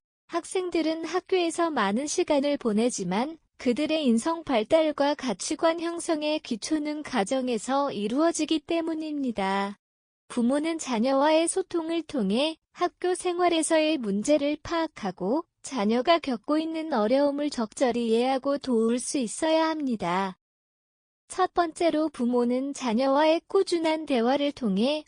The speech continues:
자녀의 일상과 감정을 공유해야 합니다. 자녀가 학교에서 경험하는 갈등 상황이나 친구들과의 관계를 주의 깊게 들어보는 것만으로도 학교 폭력의 징후를 조기에 발견할 수 있습니다.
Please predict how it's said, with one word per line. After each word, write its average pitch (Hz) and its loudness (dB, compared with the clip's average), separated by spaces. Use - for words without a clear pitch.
자녀의 277 0
일상과 302 2
감정을 285 -2
공유해야 277 2
합니다. 196 -2
자녀가 294 2
학교에서 339 0
경험하는 262 0
갈등 269 -4
상황이나 330 0
친구들과의 311 2
관계를 277 -2
주의 285 0
깊게 269 -6
들어보는 269 0
것만으로도 220 0
학교 359 0
폭력의 359 0
징후를 277 -2
조기에 285 0
발견할 269 0
수 - -6
있습니다. 208 -2